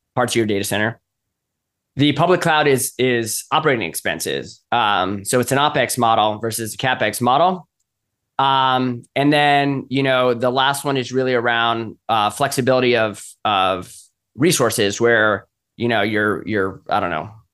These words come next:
Macy's and it's, you know, the day before Christmas and you don't know how many people are gonna hit your servers. Um, or, you know, I don't know, Mother's Day and you're one eight hundred flowers or something. Um, so those are the three elements. Now, what has been happening over the last several years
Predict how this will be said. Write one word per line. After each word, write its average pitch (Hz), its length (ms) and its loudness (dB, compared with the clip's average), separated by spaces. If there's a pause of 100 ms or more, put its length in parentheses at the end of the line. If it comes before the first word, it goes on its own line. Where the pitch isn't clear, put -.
Macy's 123 580 -2
and 110 140 0
it's, 107 340 -4
you 113 80 -4
know, 98 360 -2
the 117 140 -2
day 120 140 0
before 117 280 -4
Christmas 117 500 -2
and 117 80 0
you 120 60 0
don't 127 80 0
know 123 60 0
how 123 60 -2
many 120 120 -2
people 117 180 -4
are 117 40 0
gonna 107 160 -4
hit 113 180 -4
your 107 80 -6
servers. 101 480 -2 (500)
Um, 110 800 -2 (100)
or, 110 160 -2
you 107 100 -2
know, 92 180 -4 (320)
I 113 100 0
don't 92 100 -6
know, 71 140 -10 (200)
Mother's 123 320 2
Day 110 300 0
and 104 120 -6
you're 101 380 -2
one 120 140 0
eight 117 40 0
hundred 117 180 0
flowers 107 460 0
or 80 60 -12
something. 85 320 -8 (480)
Um, 120 540 0 (280)
so 139 560 2 (840)
those 175 220 4
are 240 60 6
the 208 100 2
three 170 200 2
elements. 135 440 0
Now, 135 160 2
what 147 180 2
has 151 400 0
been 143 160 -2
happening 151 320 0
over 131 80 -2
the 127 60 0
last 127 200 0
several 127 200 -2
years 185 440 0